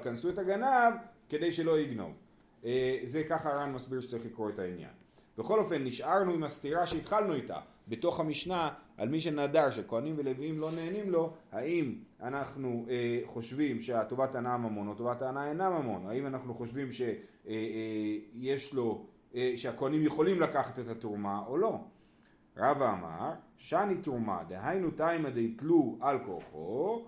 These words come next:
משום דתרומה לא חזיה אלא לכהנים, וכיוון דקאתי למיסר עליו, שב יאפרא בעלמא." אומר רבא, יש פה מקרה מיוחד, כאשר הוא אומר,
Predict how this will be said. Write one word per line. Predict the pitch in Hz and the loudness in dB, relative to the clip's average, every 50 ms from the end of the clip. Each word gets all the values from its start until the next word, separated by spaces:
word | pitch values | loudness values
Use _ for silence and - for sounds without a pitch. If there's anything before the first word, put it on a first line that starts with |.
| - - - - | -14 -20 -20 -20
משום | 156 160 - - 165 185 170 | -18 -14 -8 -4 -4 -2 -2
דתרומה | 147 127 120 120 113 120 143 147 | -2 -4 -2 -2 -2 0 0 0
לא | 139 135 | 0 0
חזיה | 131 - 156 175 180 160 160 165 156 139 - - | 0 0 2 2 2 2 2 0 0 -2 -4 -4
אלא | 175 214 240 240 240 240 | -2 0 0 0 0 0
לכהנים, | 233 214 226 208 214 202 208 208 196 151 107 - - - - - - _ - - | 0 0 0 2 2 2 2 0 -2 -2 -4 -4 -8 -14 -20 -20 -20 _ -12 -8
וכיוון | 95 95 - 104 101 123 147 156 143 | -8 -6 -4 -4 -2 -2 -2 -2 -2
דקאתי | 135 123 - 117 117 139 143 143 135 | -4 -4 -2 -2 -2 -2 -2 -4 -4
למיסר | 113 110 110 131 151 147 - - 127 110 | -4 -4 -2 -2 -2 -4 -4 -4 -2 -2
עליו, | 101 95 104 127 151 185 214 226 226 196 - - - | -2 0 0 0 2 0 0 0 -2 -6 -8 -12 -18
שב | - - - 196 220 247 233 220 | -16 -6 0 2 2 2 2 2
יאפרא | 202 180 180 170 175 180 160 151 | 2 2 0 0 -2 -2 -2 -2
בעלמא." | 135 131 120 110 98 95 90 85 85 80 78 71 - - _ _ _ | 0 0 0 2 2 0 0 -4 -8 -10 -12 -14 -16 -18 _ _ _
אומר | - 107 135 160 156 151 | -8 -6 -2 0 2 4
רבא, | 165 185 180 156 151 147 143 143 139 135 | 4 4 4 2 2 2 4 4 4 2
יש | 151 170 | 0 -2
פה | 165 185 185 | -2 -4 -4
מקרה | 180 175 165 170 180 | -4 -4 -4 -4 -4
מיוחד, | 175 175 175 165 - - 143 113 92 85 80 - | -2 0 2 0 2 2 2 0 0 0 -4 -10
כאשר | - 104 104 110 - 202 214 | -12 -10 -10 -6 -2 0 2
הוא | 208 185 165 151 | 2 2 2 2
אומר, | 151 156 170 | 0 -2 -4